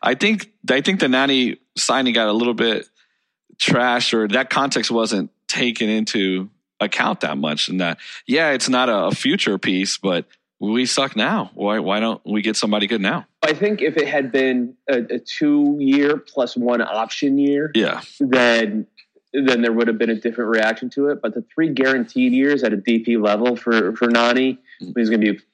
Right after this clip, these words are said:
Speaker 2: what, thirty-five at the end of it?
Speaker 1: Mm-hmm.
Speaker 2: That third year looks like an, from here, it looks like an albatross.
Speaker 1: Mm.
Speaker 2: But I, I get why they felt they had to do that.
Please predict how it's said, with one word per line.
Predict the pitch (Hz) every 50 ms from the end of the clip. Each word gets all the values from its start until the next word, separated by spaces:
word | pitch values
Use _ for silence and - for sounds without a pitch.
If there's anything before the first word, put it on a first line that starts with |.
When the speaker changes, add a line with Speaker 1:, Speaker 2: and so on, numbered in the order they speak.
| _ _ _
Speaker 2:
what, | - 104 95 - _
thirty-five | 113 113 117 123 117 - 117 113 117 120 123 123
at | 120 113 120
the | 117 113
end | 117 120
of | 123 127
it? | 135 135 127 - - - _ _ - - _ -
Speaker 1:
Mm-hmm. | 95 95 - 120
Speaker 2:
That | 127 127 127 - -
third | 139 135 131 123 123
year | 120 117 110
looks | 104 104 104 101 - - - - _ _ _ _ _ -
like | - 117 107 -
an, | 113 104 - _ - 131 123 107
from | - - 131 113
here, | 113 143 147 131
it | 123 104 80
looks | 82 101 101 -
like | 104 101 - 104
an | 101
albatross. | 95 92 87 90 - - - - - - - - -
Speaker 1:
Mm. | 92 92 76 69 - -
Speaker 2:
But | 156 151
I, | 165 180 180 147 - - -
I | 147
get | 143 123 143 156 170 143
why | 143 143
they | 135 131
felt | 123 - 135 123 117
they | 131 127
had | 127 127 120
to | 123 117
do | 113 135 151 147
that. | 113 87 87 82 - -